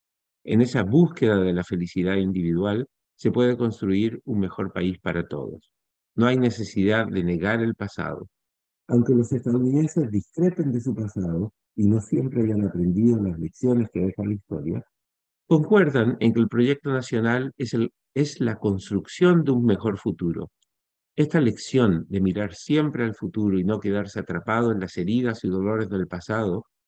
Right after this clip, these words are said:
es la gran lección que Estados Unidos brinda al mundo.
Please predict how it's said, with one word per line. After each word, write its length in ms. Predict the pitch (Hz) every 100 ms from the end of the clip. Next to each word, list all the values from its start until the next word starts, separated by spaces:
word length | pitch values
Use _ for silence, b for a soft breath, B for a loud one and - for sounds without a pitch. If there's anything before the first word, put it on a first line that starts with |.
| -
es 100 | 113
la 120 | 113
gran 280 | 120 156 160
lección 400 | 139 - 131 113
que 100 | 110
Estados 400 | 104 104 104 104
Unidos 320 | 95 101 98
brinda 340 | - 95 92 90
al 100 | 85
mundo. 380 | 80 76 69